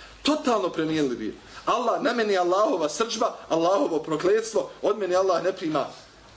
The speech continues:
ni podijel-, ni što podijelim, niti bilo koje dobro. Čuvajte se ideologija. Ideologija je mnogo ovdje.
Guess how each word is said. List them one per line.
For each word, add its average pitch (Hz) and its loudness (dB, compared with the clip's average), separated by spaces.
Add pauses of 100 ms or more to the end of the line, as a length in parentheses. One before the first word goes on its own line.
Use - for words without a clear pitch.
(100)
ni 151 0
podijel-, 196 0
ni 165 0
što 156 -2
podijelim, 185 0
niti 147 0
bilo 135 2
koje 110 -2
dobro. 101 -4 (1160)
Čuvajte 170 2
se 127 -4
ideologija. 117 -2 (220)
Ideologija 170 2
je 151 -4
mnogo 156 0
ovdje. 120 -4